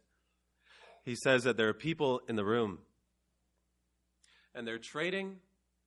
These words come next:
a seat in heaven because they don't think that they deserve a seat in hell. Is that you tonight? God is showing us the opposite of what we deserve.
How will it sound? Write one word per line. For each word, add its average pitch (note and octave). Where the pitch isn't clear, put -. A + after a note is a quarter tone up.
a G2+
seat F#3+
in C3+
heaven D3
because A#2+
they B2
don't D3+
think D#3
that A#2+
they B2
deserve A#2
a F#2+
seat D#3+
in G#2
hell. G#2+
Is A#2
that G#3+
you B3+
tonight? B3+
God C4
is C4
showing B3
us A#3+
the G#3
opposite A3
of G3
what G3+
we G3+
deserve. E3+